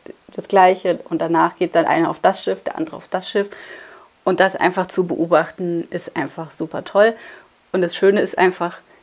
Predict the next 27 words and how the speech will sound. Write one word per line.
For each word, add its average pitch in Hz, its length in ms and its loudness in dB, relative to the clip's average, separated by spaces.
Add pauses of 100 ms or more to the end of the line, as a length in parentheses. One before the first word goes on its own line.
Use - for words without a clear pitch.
(280)
es - 140 -14
läuft 170 340 4 (220)
immer 165 200 0
rund 220 360 6 (560)
und 185 140 0
manchmal 175 400 2
eben 156 240 0
halt 165 160 -4
auch - 180 -10
nicht. - 280 -10 (580)
Dass - 180 -12
das 175 260 -8
einfach 208 320 0 (180)
<laughs> - 160 -10
schön 226 420 2
ist, 180 200 0
sowohl 185 260 6
beides, 202 540 2
wie 170 120 -6
es, 170 220 -12
wie 175 120 -6
es 175 120 -8
gut 214 160 -2
funktioniert, 180 680 -4 (380)
als - 280 -2
auch - 280 0
wie, 170 360 0